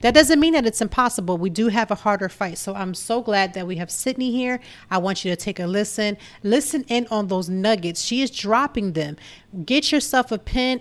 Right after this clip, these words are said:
and a paper or replay this episode again. And most importantly, go ahead and grab her book, How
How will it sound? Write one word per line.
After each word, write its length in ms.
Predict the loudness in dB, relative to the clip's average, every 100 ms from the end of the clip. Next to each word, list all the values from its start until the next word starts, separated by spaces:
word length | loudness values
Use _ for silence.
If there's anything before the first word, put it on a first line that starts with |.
| -4
and 140 | -6
a 60 | -6
paper 500 | -8 -4 -2 -2 -2
or 120 | 0 -2
replay 560 | 2 2 0 -2 -2
this 240 | -2 -4 -4
episode 460 | -4 -2 0 0
again. 540 | -2 -6 -2 0 0 -4 -12 -20 -6
And 160 | -2 2
most 300 | 2 0 -2
importantly, 560 | -2 -2 -2 -2 -4 -8 -20 _
go 120 | 2
ahead 180 | 2 2
and 140 | 0
grab 260 | 2 2 2
her 80 | -4
book, 420 | -4 -4 -6 -10 -20 -20
How 640 | -14 -2 2 4 4 2